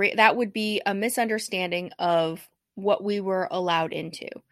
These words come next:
That would be a misunderstanding of a teaching moment that we were allowed into. One thing, one other thing that you mentioned is Bali that I think about, and this, this is kinda going off a little bit, but I don't know if you remember, Nina, we were in Bali and we were with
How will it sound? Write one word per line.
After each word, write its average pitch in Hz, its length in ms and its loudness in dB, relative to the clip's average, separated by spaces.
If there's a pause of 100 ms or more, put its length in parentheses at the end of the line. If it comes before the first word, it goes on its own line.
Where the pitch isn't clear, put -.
(320)
That 170 140 6
would 180 140 0
be 185 100 2
a 175 60 2
misunderstanding 175 800 -4
of 170 100 -6
a 165 40 -8
teaching 170 380 -8
moment 165 460 -6 (140)
that 165 120 -2
we 165 140 -4
were 165 280 -4
allowed 170 380 -6
into. - 380 -12 (160)
One 214 240 2
thing, 202 420 0 (240)
one 247 220 4
other 208 240 4
thing 180 380 -4 (240)
that 185 120 0
you 196 100 0
mentioned 180 400 -2
is 180 140 -4
Bali 170 680 -2
that 196 100 -2
I 180 120 6
think 190 200 -6
about, 175 220 -2
and 214 100 -2
this, 220 200 -4
this 196 180 -6
is 202 80 -10
kinda 202 220 0
going 185 260 -2
off 185 380 0
a 190 80 -2
little 233 340 4
bit, - 240 -2 (180)
but 202 180 4
I 226 100 6
don't 254 160 0
know 233 180 4
if 226 140 -4
you 214 100 0
remember, 180 380 -2
Nina, 170 400 -4 (100)
we 233 240 0
were 208 560 0
in 226 220 0
Bali 175 640 0
and 185 180 -2
we 196 140 -2
were 185 420 -2
with 185 260 -2